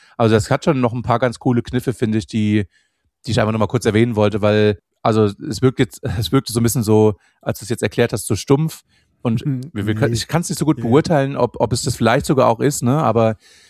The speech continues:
Speaker 1: ich finde trotzdem, dass, dass es schon auch einige Kniffe hat, die, die ich erstmal ganz cool finde, so.
Speaker 2: Ja, es, ich finde vor allem im Fernkampf gibt's einen coolen Kniff, den ich kurz erwähnen möchte. Wenn du mehrere Gegner in einer Reihe vor dir stehen hast, dass du dann halt alle angreifst, die in der Reihe stehen.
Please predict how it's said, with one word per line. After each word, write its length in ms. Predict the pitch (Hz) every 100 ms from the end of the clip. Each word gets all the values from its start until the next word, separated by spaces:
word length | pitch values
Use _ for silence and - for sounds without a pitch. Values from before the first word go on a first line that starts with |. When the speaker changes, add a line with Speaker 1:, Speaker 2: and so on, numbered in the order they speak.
| _
Speaker 1:
ich 140 | -
finde 160 | 135 -
trotzdem, 300 | 127 - 120
dass, 160 | 110 127 117
dass 120 | 117
es 120 | 110
schon 140 | - 120
auch 100 | 117
einige 340 | 110 113 113 113
Kniffe 320 | 127 123 113
hat, 160 | 110 113
die, 340 | 110 110 107 - _ _
die 60 | 120
ich 80 | 123
erstmal 240 | 117 113
ganz 160 | 107 - 123
cool 100 | 117
finde, 220 | - 98
so. 260 | - 95 95 _ _ _ _
Speaker 2:
Ja, 160 | 110 120
es, 220 | - -
ich 160 | 139 -
finde 220 | 135 -
vor 100 | 127
allem 200 | 123 131
im 100 | 107
Fernkampf 480 | - 127 147 127 -
gibt's 260 | 110 -
einen 300 | - 117 151
coolen 260 | - 131 113
Kniff, 240 | - 120
den 160 | - 110
ich 140 | 101
kurz 220 | - 120
erwähnen 380 | 120 104 120 120
möchte. 360 | 113 107 - 107 _ - - - _ _
Wenn 260 | 113 117 117
du 140 | 107
mehrere 480 | 110 123 131 113 113
Gegner 440 | 110 120 120 120 113
in 100 | 110
einer 240 | 117 104 101
Reihe 200 | 131 135
vor 180 | 123
dir 120 | 110 92
stehen 260 | 123 113
hast, 160 | 110 -
dass 120 | 107
du 80 | 123
dann 140 | 107
halt 140 | 107 -
alle 260 | 139 139
angreifst, 480 | - 147 107 95 -
die 80 | -
in 80 | 101
der 120 | 98
Reihe 200 | 98 95
stehen. 320 | 90 110 95